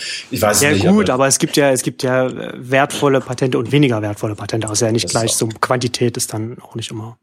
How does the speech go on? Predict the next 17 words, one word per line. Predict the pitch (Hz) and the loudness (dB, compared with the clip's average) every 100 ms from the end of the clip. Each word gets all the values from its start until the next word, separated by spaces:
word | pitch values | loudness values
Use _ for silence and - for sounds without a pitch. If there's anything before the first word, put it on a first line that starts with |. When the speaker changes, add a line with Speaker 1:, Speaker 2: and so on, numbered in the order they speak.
| _ _ | _ _
Speaker 2:
entscheidend, | 123 110 104 | -8 -6 -4
aber | 123 104 | -4 -4
klar. | - 101 98 _ _ _ _ _ _ _ _ 95 | -4 -8 -10 _ _ _ _ _ _ _ _ -4
Speaker 1:
Ja, | 98 95 | -2 0
ich | 90 92 | -2 -2
glaube, | 101 90 | -2 -2
im | 98 | -2
derzeitigen | 98 101 - 98 92 | 2 2 2 -4 -6
Patentmarkt | 95 - 95 98 95 95 | -8 -8 -8 -6 -8 -6
schon. | 92 90 90 _ - - | -6 -8 -10 _ -6 -2
<laughs> | 165 147 | 0 0
Speaker 2:
Ja, | 135 | 2
ja, | 151 151 139 143 143 | 0 2 2 2 2
gut, | 139 131 | 0 0
klar, | - 120 | 0 0
je | 123 | 0
mehr | 123 120 | 0 -2